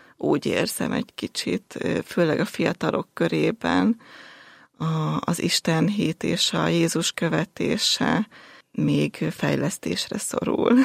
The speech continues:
Igen, ö, valahogy mindig is, ö, úgy éreztem, hogy, ö, az Isten, ö, szolgálatra hív, de nem, ö, annyira találtam meg a helyem ebben a szolgálatban.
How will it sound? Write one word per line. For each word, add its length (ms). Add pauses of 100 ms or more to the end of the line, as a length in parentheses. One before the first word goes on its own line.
(920)
Igen, 480
ö, 800 (240)
valahogy 400
mindig 500
is, 400
ö, 320
úgy 200
éreztem, 760
hogy, 460
ö, 240 (640)
az 220
Isten, 560
ö, 180
szolgálatra 920
hív, 440 (380)
de 280
nem, 400
ö, 340
annyira 380
találtam 640
meg 240
a 60
helyem 380
ebben 300
a 80
szolgálatban. 1200